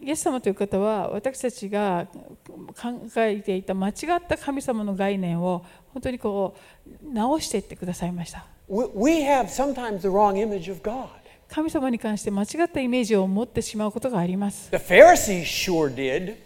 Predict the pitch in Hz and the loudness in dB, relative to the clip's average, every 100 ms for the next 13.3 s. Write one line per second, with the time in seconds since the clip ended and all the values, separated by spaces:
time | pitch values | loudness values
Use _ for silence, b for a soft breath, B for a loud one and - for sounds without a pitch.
0 | b b - - 262 294 370 254 226 196 | b b -12 -4 -2 2 2 2 0 0
1 | 180 170 180 180 190 196 208 202 - 240 | 0 -2 -4 -2 -2 0 0 -2 -2 -2
2 | 214 190 185 226 226 220 - 220 196 185 | 0 0 0 -2 -6 -8 -6 -2 0 0
3 | 185 - 311 226 214 202 180 185 202 - | -4 -12 -10 0 2 2 0 -4 -4 -4
4 | 165 165 - 180 190 - - 185 240 147 | -2 -4 -4 -6 -6 -8 -8 -4 -4 -4
5 | 131 - - 131 113 101 107 180 170 - | -10 -14 -14 -12 -12 -10 -8 -8 -10 -18
6 | - 113 95 - 98 - - - - - | -20 -20 -20 -20 -20 -20 -20 -20 -20 -4
7 | 240 220 226 240 285 - 277 240 214 190 | -4 -2 -2 0 0 0 2 2 2 2
8 | 190 170 - - - - - 214 214 - | 0 -2 -6 -16 -20 -20 -14 -8 -8 -4
9 | - - - 262 262 - 247 208 339 - | -2 -2 -2 -2 -2 -4 -6 -6 -8 -14
10 | - - 233 196 180 190 185 180 180 208 | -14 -4 -2 -2 -4 -4 -4 -4 -2 -2
11 | 226 - b b b b b 196 190 185 | -2 -6 b b b b b 0 0 0
12 | 180 180 170 214 226 302 202 294 311 294 | -2 -2 -4 -4 -2 -2 -2 0 2 2
13 | 302 302 294 | 2 2 0